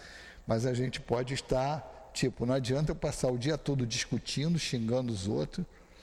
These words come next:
fazendo mal, e na hora do passe ali eu, eu achar que eu vou, não, ah, não, mas eu tô ali, eu vou manipular, eu vou fazer o gesto que tem que fazer,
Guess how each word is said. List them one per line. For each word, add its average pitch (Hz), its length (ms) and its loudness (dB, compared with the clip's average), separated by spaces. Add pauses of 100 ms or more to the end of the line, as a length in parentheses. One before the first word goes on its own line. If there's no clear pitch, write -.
(340)
fazendo 127 600 2
mal, 151 440 2
e 175 60 2
na 165 180 2
hora 147 240 2
do 143 140 2
passe 123 500 0
ali 131 280 0
eu, 185 240 2
eu 160 200 2
achar 131 360 0
que - 100 -6
eu 143 80 2
vou, 131 420 0 (540)
não, 131 220 4
ah, 143 80 2
não, 165 240 4
mas 139 180 2
eu 120 100 2
tô 139 200 2
ali, 120 320 2
eu 160 120 2
vou 123 220 2
manipular, 127 720 0
eu 127 100 0
vou 120 120 -2
fazer 107 280 0
o 123 80 2
gesto 120 540 -2
que - 80 -12
tem 226 180 -2
que - 80 -8
fazer, 117 460 0